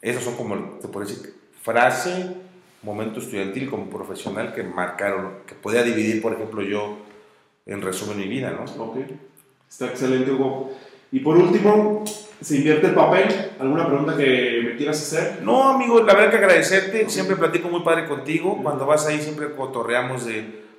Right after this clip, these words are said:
Speaker 1: proyectos y de cosas y de visiones. Tú eres de los clientes que tengo muy enfocado a, a, a, a crecer, a innovar, a intentar, eh, ¿cómo se llama?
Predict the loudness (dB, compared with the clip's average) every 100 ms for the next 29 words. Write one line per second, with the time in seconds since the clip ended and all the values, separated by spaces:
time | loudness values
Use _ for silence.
0 | _ -2 0 2 2 0 -2 -4 -4 -6
1 | -6 -6 -4 0 0 0 -4 -6 -8 -6
2 | -6 -6 -6 -4 -4 -4 -10 -16 -20 -20
3 | _ _ _ 0 4 4 4 0 0 0
4 | -2 -8 -14 -20 _ -6 -4 -2 -2 -2
5 | -2 -2 -2 -2 -4 -6 -2 2 2 2
6 | 0 0 -2 -4 -6 -10 -10 -12 -14 -12
7 | -14 -14 -20 _ _ -10 -6 -4 -2 0
8 | 2 2 0 0 -2 2 4 6 4 2
9 | 0 -4 -6 0 2 2 0 -8 -14 -20
10 | -20 _ -8 -4 -4 -6 -12 -16 -10 -8
11 | -4 -2 -2 -4 -4 -10